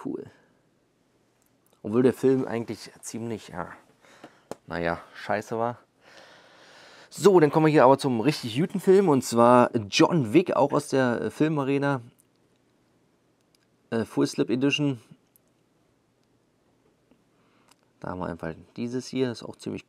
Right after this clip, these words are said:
cool. Machen wir gleich weiter hier mit dem zweiten Full Slip von Filmarena hier, äh, von der John Wick. Da haben wir einfach, das hat jetzt keinen Effekt, das ist einfach nur dieser Tiefeneffekt halt.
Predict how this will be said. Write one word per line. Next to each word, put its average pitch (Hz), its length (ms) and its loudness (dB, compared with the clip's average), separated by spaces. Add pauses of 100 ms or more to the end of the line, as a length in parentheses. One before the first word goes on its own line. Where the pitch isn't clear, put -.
cool. 156 260 0 (4000)
Machen 90 240 -10
wir 85 80 -8
gleich 87 240 -12
weiter 110 300 0
hier 135 240 -2
mit 110 120 -8
dem 95 100 -10
zweiten 113 400 -2
Full 127 180 -2
Slip - 200 -6
von 117 140 -4
Filmarena 117 480 -2
hier, 113 280 -2
äh, 101 180 -6
von 104 260 -8
der 98 120 -2
John 101 320 -2
Wick. 123 220 -4 (1800)
Da 92 120 -2
haben 101 120 0
wir 104 80 -2
einfach, 104 180 -4
das 98 160 -2
hat 104 80 0
jetzt 95 120 -8
keinen 110 160 0
Effekt, - 340 -2
das 107 160 -6
ist - 20 -4
einfach 101 200 -6
nur 101 120 -4
dieser 92 220 -4
Tiefeneffekt 117 640 -6
halt. 107 320 0